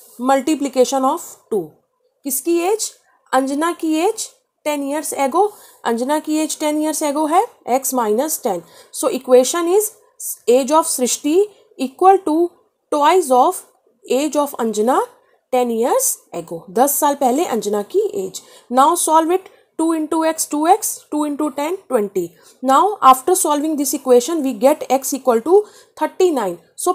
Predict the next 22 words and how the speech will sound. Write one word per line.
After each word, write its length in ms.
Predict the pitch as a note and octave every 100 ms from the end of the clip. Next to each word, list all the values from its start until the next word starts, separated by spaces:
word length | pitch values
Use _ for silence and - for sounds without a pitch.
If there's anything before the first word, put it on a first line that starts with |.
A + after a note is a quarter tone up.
| -
present 400 | B3 B3+ F#4 F#4
age 120 | F4+ F4
of 80 | F4 -
Anjana 280 | C4+ D4 D#4+ -
is 120 | A4 - - - - _ -
thirty-nine 560 | A#3+ E4+ F4 E4+ E4 E4
years 240 | F4+ A4 - -
and 220 | C#4 C4+
present 400 | C4 B3+ F4 E4
age 140 | D#4+ D#4+
of 40 | D#4+
Srishti 360 | - - E4 E4
will 120 | D#4 B3+
be 80 | F4 G#4+ - - - D4+
x 160 | D#4 -
plus 220 | D#4+ D#4+ C4+
nine, 260 | B3+ F#4 C#4+
that 160 | A3+ B3 D#4
means 160 | G4+ -
forty-eight 640 | A#3+ - D4 C4 B3 F#4+ - _ F#3+ F3
years। 240 | D#3 - - _ _ _ _ _ _ _ _ -
Now, 260 | B3+ D4